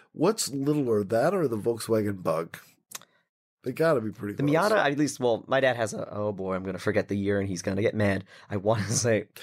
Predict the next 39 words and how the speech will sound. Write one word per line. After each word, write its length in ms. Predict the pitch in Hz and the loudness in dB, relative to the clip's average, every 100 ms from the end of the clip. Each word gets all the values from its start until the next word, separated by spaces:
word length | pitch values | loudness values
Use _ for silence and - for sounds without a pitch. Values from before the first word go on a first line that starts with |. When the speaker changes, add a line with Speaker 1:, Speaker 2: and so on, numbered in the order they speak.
| - - _ | -20 -20 _
Speaker 1:
By 220 | 139 165 254 | -2 0 2
the 60 | 190 | 2
way, 320 | 139 127 110 | 2 2 0
I 80 | - | 0
Speaker 2:
Yeah. 120 | 123 87 | 0 0
Speaker 1:
feel 240 | 180 170 | 0 0
really 320 | 123 147 165 | 0 2 4
horrible 440 | 160 - 139 131 123 | 2 4 2 2 -2
for 280 | - - | -8 -4
you 220 | 135 123 120 | 0 2 0
if 120 | 123 | -2
your 120 | 120 | -4
father 360 | 110 131 127 135 | -2 -2 2 2
got 260 | 127 117 | 2 0
mad 480 | 107 120 120 107 101 101 - - | 0 -2 0 -2 -6 -8 -20 -2
over 160 | 135 131 | 0 2
you 160 | 123 117 | 0 -2
being 260 | 104 131 120 | -2 -4 -4
unsure 340 | 123 135 - 151 | -6 -2 4 4
of 100 | 113 | 4
the 80 | |
year 240 | 110 104 120 | -2 0 2
of 60 | 104 | 0
his 120 | 92 | -6
car. 400 | - 98 95 80 | -10 -10 -10 -4
Speaker 2:
Nah, 180 | 143 151 | 2 2
he's 180 | 160 165 | 2 2
a, 100 | 147 | 2
he's 160 | 143 156 | 2 0
a 40 | |
car 220 | - 120 | 0 2
guy 200 | 117 110 | 2 2
and 100 | 104 | 0
I'm 180 | 101 98 | -2 -8
so 340 | 104 - 107 98 | -8 -2 0 0
not. 320 | 95 98 - - - - | -2 -2 -4 -10 -20 -8
Uh, 420 | 107 101 98 90 | -2 2 4 4
Speaker 1:
Oh. 40 | 95 | 2
Speaker 2:
so 140 | - | -2